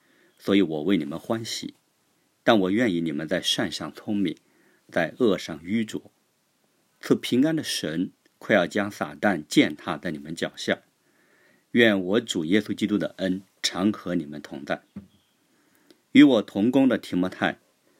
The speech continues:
和我的亲属路求、耶孙、索西巴德问你们安。我这代笔写信的德丢在主里面问你们安。那接待我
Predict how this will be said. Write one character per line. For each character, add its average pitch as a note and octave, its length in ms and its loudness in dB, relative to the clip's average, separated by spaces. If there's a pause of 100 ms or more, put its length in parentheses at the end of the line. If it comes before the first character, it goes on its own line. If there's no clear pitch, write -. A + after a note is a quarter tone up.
(120)
和 A2 200 2
我 F#2+ 120 2
的 D#2+ 120 -6
亲 B2 240 0
属 - 160 -8
路 G2+ 180 0
求、 D2+ 580 -8
耶 A2+ 200 4
孙、 G#2+ 340 -2 (380)
索 - 180 -6
西 - 160 -4
巴 A#2+ 220 2
德 D#2 460 -10
问 E2 180 2
你 C#2 60 -12
们 D2 140 -10
安。 F2 220 -8 (1080)
我 G2 120 6
这 A#2+ 120 4
代 A2+ 260 6
笔 F2 240 -2
写 F2 260 -4
信 A2 200 0
的 F2 100 -2
德 E2 200 -4
丢 A#2 300 2 (420)
在 F2 200 2
主 F2+ 240 -2
里 G2+ 120 2
面 D#2 280 -6 (200)
问 F#2 200 2
你 C#2+ 60 -6
们 D2 120 -8
安。 D#2+ 240 -8 (720)
那 A2+ 160 6
接 E3 220 2
待 D#3 200 2
我 D2 380 -8